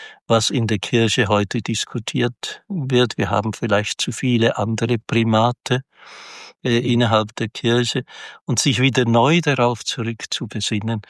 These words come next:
das scheint mir zentral wichtig. Zumal, wenn ich die Kirchenmitgliedschaftsstudie in Deutschland anschaue, wo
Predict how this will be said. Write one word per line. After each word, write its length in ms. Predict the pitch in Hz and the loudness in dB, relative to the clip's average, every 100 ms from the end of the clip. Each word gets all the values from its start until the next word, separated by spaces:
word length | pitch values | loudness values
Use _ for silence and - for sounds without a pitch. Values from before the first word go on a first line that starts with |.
| - - - | -20 -20 -8
das 140 | 107 | -4
scheint 300 | - 98 98 | 0 0 0
mir 160 | 107 - | -4 -4
zentral 580 | - 101 98 92 95 | -4 -4 -2 -2 -2
wichtig. 520 | 98 107 - - 120 - - - - _ | -4 -6 -6 -10 -12 -14 -20 -20 -20 _
Zumal, 560 | - - 110 104 117 113 | -4 0 4 6 4 4
wenn 200 | 110 104 | 4 4
ich 260 | 104 - - | 2 -2 -2
die 400 | 107 101 101 98 - 147 170 | 0 2 2 0 -2 -6 -6
Kirchenmitgliedschaftsstudie 1600 | - 135 113 123 107 101 120 101 - - - - - 117 123 107 107 - | 0 0 0 0 0 0 -2 -4 -4 -6 -8 -8 -6 -4 -2 -2 -2 -6
in 200 | 120 104 | -6 -2
Deutschland 720 | 95 101 113 - 117 117 117 - _ _ _ - - _ _ _ - | 0 0 -2 -2 -2 -2 -6 -14 _ _ _ -20 -20 _ _ _ -4
anschaue, 880 | 110 113 110 - 113 117 123 120 101 | 0 0 0 2 2 4 2 2 0
wo 360 | 104 110 117 | 0 0 -2